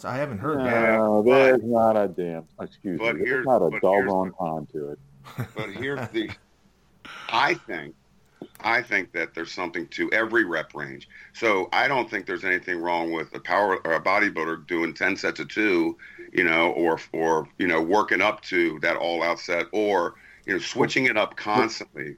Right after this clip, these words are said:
Speaker 3: and you're hitting every type of
Speaker 2: You're talking about a bodybuilder in the off season.
Speaker 3: Yeah, of course.
Speaker 2: Yeah.
Speaker 3: Yeah. But I mean, like,
Speaker 2: Well
Speaker 3: take Mike Fran-, Francois, for example, who's one of the most massive bodybuilders
Speaker 2: Yeah,
Speaker 3: of all
Speaker 2: he
Speaker 3: time.
Speaker 2: was gigantic.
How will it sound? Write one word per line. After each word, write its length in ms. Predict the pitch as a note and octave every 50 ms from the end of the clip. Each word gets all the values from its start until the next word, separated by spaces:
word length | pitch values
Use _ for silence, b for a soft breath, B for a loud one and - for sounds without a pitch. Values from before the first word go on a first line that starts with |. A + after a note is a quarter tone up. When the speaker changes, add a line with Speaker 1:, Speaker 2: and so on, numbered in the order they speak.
| _ -
Speaker 3:
and 120 | E2 D#2
you're 100 | D#2+ E2
hitting 280 | E2 F2+ F2 E2+ D#2+ -
every 320 | - F#2+ F#2+ E2+ F#2 F2 E2
type 340 | - D#2 D#2 D#2 D2+ - - - -
of 260 | - D2+ D#2 D2+ D2+ D2+ - _ _ _ _ _ -
Speaker 2:
You're 140 | B2+ B2 A#2+
talking 360 | - D3+ C3+ A2 G2 - G2+
about 200 | F#2+ G2 F2+ E2+
a 60 | E2+
bodybuilder 600 | D2+ F#2 F2+ F2+ F2+ F2+ E2 F2 F2 D#2 E2 F2 - -
in 160 | F2+ E2+ D#2
the 100 | E2 - - -
off 340 | F#2+ G#2 A#2 A2+ G2+ -
season. 400 | - - D#2+ C#2+ C#2 A#1+ - - _ _ _ _ _ _ _ _ _ - -
Speaker 3:
Yeah, 260 | - - G#2+ E2+ D#2
of 140 | D2+ - - -
course. 300 | - G#2 F2+ D2+ D2 B2
Speaker 2:
Yeah. 200 | C#3+ A2+ - -
Speaker 3:
Yeah. 240 | - F#2+ F2 E2 D#2+ D#2+
But 100 | - A2
I 60 | B2 B2+
mean, 160 | C3 - B2+
like, 200 | B2+ B2 A2+ -
Speaker 2:
Well 160 | F#2+ G#2+ - _ _ _ _ -
Speaker 3:
take 180 | C#3 D3 D3
Mike 280 | A#2 B2 B2 B2+ B2 -
Fran-, 160 | - A#2+ F#2+
Francois, 600 | - - G#2+ A2 G#2+ - - - G#2 F#2+ F#2+ F#2+
for 200 | F2+ - F2 E2+
example, 400 | D#2+ C#2+ D#2 E2+ E2 D2+ D#2 E2+
who's 120 | E2+ D2+ D#2
one 140 | F2 F2 E2+
of 60 | E2
the 100 | E2 E2 -
most 240 | - E2+ E2 D#2 -
massive 460 | E2 E2+ E2 E2 E2+ D#2+ - D#2+ D2+ C#2
bodybuilders 520 | D2+ D#2 D#2 D#2+ D#2+ E2 D#2 D#2 D2 C#2+
Speaker 2:
Yeah, 80 | - F2+
Speaker 3:
of 60 | E2 E2
all 40 | E2+
Speaker 2:
he 60 | G#2+
Speaker 3:
time. 240 | B2 A#2 F2+ D2+ - _ _ -
Speaker 2:
was 140 | F2+ E2+ D2+
gigantic. 380 | C#2+ E2 E2+ F2+ F#2 D#2+ D2+